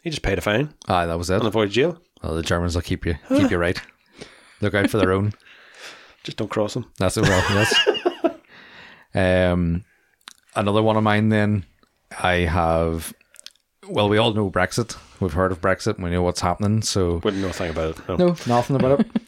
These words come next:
Speaker 2: So obviously in the South, it was always like a kind of, I don't know the actual proper name for it, but like an agreement between the U K and Ireland that no citizens could travel, like a common travel area, and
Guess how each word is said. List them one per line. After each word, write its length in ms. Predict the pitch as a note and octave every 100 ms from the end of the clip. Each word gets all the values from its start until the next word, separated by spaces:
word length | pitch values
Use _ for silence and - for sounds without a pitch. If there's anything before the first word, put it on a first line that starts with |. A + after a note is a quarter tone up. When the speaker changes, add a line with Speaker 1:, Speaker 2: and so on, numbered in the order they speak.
| - -
Speaker 2:
So 360 | - A#2 G#2+ G#2+ - -
obviously 300 | C3 B2 A#2
in 60 |
the 60 | F#2+
South, 280 | - G2 G2+
it 40 |
was 120 | G2
always 320 | G#2 G#2 G#2+ F2+
like 100 | -
a 80 | E2+
kind 280 | - F2+
of, 320 | E2+ D#2+ - -
I 40 | G2
don't 140 | F#2
know 80 | F#2+
the 80 | E2
actual 400 | D2 - F2 D#2 -
proper 300 | E2+ D#2+ E2+
name 200 | F2 F2+
for 160 | G2+
it, 40 | F2+
but 100 | F2
like 140 | E2+
an 100 | F2
agreement 400 | E2+ F2+ F#2 F2
between 640 | F#2 - F#2+ F2+ F2 E2+ -
the 120 | G2
U 160 | F#2
K 160 | F2+ F#2
and 100 | F2
Ireland 420 | D#2+ E2+ F#2+ F#2+
that 200 | - E2+ - - - - -
no 120 | G2+
citizens 540 | F#2+ A2 F#2+ - G2+ -
could 160 | -
travel, 360 | - F2+ F2 G2+
like 120 | F#2+
a 60 | E2
common 300 | - G#2+ F#2+
travel 400 | - E2 E2 F#2
area, 340 | F2+ F#2+ F#2
and 320 | F#2 F2 F2